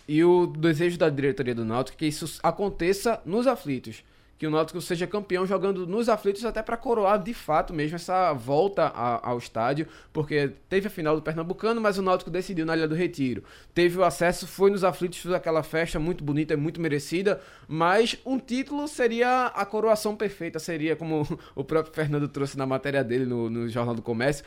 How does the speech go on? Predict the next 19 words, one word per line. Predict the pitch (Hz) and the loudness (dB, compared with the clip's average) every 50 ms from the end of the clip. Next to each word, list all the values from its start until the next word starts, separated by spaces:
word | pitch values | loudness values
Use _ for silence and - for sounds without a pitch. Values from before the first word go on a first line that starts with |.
| - - | -20 -14
seria | - - 202 185 185 220 233 | -6 -2 0 2 4 2 2
a | |
coroação | 226 226 214 208 190 190 - 190 | 2 2 0 0 0 0 -2 -4
perfeita | - 185 180 180 180 165 180 | -6 -6 -6 -6 -6 -6 -4
de | 180 165 | -4 -6
fato | 151 - - 160 175 180 165 165 | -4 -2 0 0 0 0 -2 -8
do | 156 135 127 | -10 -10 -10
título, | - 165 170 - 180 170 | -10 -8 -6 -6 -6 -6
porque, | 160 175 196 190 - - 180 180 170 - - - - - | -4 -4 -4 -4 -4 -4 -4 -4 -4 -6 -10 -18 -8 -2
eh, | - 151 156 147 151 151 | 0 2 4 4 2 2
daria | 151 165 240 262 - 233 208 220 247 | 4 4 6 6 4 2 0 0 2
aos | 254 240 | 2 2
jogadores | 202 233 220 214 190 165 180 202 226 233 - | 2 2 2 0 0 0 0 0 -2 -4 -6
o | - 196 | -4 -2
respaldo | 226 226 220 220 - - - 180 185 202 214 226 | 2 2 2 0 0 -2 0 2 2 2 2 0
de, | 220 | -4
tipo, | 214 220 208 - 175 151 131 135 | -4 -6 -8 -6 -6 -8 -6 -6
vocês | 160 165 - 175 175 170 | -6 -6 -4 -6 -6 -6
subiram | - - 240 196 170 180 190 208 220 240 240 | -6 -6 -6 -4 -2 -2 0 2 2 0 0